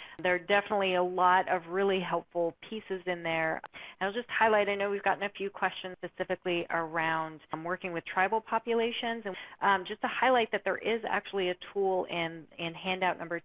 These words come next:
two that, that's geared towards working with tribal populations called Cultural Approaches to Prevention. So I encourage you to take a look at that. But for now, I'm gonna, again, think about some,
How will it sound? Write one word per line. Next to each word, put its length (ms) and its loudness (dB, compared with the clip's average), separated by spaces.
two 420 0
that, 360 4
that's 180 -2
geared 340 0
towards 440 0
working 240 -8
with 120 -10
tribal 520 -2
populations 840 -4
called 160 -6
Cultural 520 -4
Approaches 460 -10
to 60 -20
Prevention. 540 -8
So 80 -8
I 40 -6
encourage 400 -10
you 100 -10
to 100 -8
take 280 -10
a 40 -4
look 220 -8
at 180 -6
that. 320 -2
But 100 -6
for 80 2
now, 280 4
I'm 120 2
gonna, 380 2
again, 600 4
think 160 0
about 400 4
some, 260 2